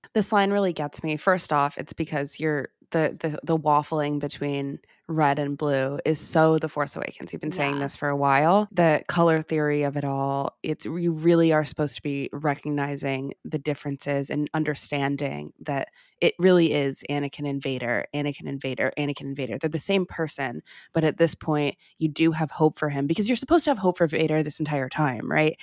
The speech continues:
Speaker 1: And you have hope for Anakin breaking through, and the camera lingers. I, I think it's worth noting that the camera understands that we want to, and by that, Deborah Chow understands, the camera gets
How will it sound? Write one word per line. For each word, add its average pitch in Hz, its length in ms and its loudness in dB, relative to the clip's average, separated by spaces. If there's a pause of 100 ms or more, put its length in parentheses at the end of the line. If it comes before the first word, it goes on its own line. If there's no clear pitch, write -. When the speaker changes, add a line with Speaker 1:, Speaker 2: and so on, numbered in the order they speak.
(420)
Speaker 1:
And 160 380 6
you 175 120 2
have 170 260 6
hope 165 280 6
for 151 500 -2 (680)
Anakin 165 400 4
breaking 151 380 2
through, 147 380 2
and 175 80 4
the 165 60 2
camera 170 640 2 (160)
lingers. 156 760 -2 (540)
I, - 60 0 (100)
I 196 100 4
think 247 200 -2
it's - 120 -4
worth 175 380 4
noting 170 600 2
that 165 160 -2
the 170 60 0
camera 185 400 4
understands 147 800 -2
that 165 120 2
we 165 80 6
want 156 380 4
to, 147 220 -2
and 160 220 -2
by 151 140 2
that, 143 260 0
Deborah 151 280 0
Chow 143 260 0
understands, - 580 -4
the 175 80 -6
camera 226 380 2 (360)
gets - 500 -4